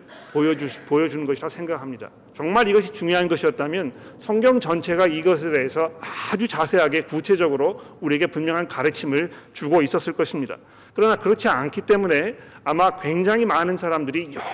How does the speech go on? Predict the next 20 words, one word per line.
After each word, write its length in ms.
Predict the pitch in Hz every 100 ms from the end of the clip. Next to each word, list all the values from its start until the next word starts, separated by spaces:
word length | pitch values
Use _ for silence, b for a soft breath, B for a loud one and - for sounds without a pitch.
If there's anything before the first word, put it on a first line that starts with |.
| - 143
여러 160 | 202
가지 220 | 185 170
설을 320 | 160 214 202 190
가지고 480 | 160 135 147 196 B B -
자기의 560 | 156 147 160 170 160
이 200 | 151 156
그 280 | 151 147 147
의견을, 480 | 170 156 139 160 143 B B B
에, 100 | 131 120
관철시키려고 1080 | - 151 147 165 - - 151 135 170 110 B B
이렇게 240 | 139 143
노력하지 460 | 139 135 151 151 147
않나, 420 | 135 131 147 110 B B -
아, 80 |
그런 200 | 120 143
생각이 340 | 139 160 143 135
드는군요. 440 | 139 131 120 107 - _ _ _ _ _ _ _ _ _ _ b b b b b b b
아, 100 | -
중요한 500 | - 160 190 269 269
것은 540 | 202 - 175 214 -